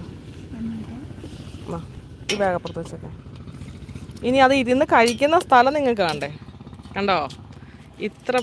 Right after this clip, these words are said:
Speaker 2: പ്രശാന്ത സുന്ദരമായിട്ടുള്ള ഒരു സ്ഥലത്ത് നിന്ന്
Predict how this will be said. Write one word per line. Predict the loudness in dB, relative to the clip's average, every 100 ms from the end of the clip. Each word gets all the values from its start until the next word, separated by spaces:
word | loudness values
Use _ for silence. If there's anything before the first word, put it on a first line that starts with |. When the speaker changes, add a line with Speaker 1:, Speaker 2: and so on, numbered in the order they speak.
| 2
Speaker 2:
പ്രശാന്ത | 0 2 0 0 -2
സുന്ദരമായിട്ടുള്ള | -4 -4 -2 -2 -2 -2 -4 -4
ഒരു | -4
സ്ഥലത്ത് | -4 -2 -2 -4 -6
നിന്ന് | -6 -8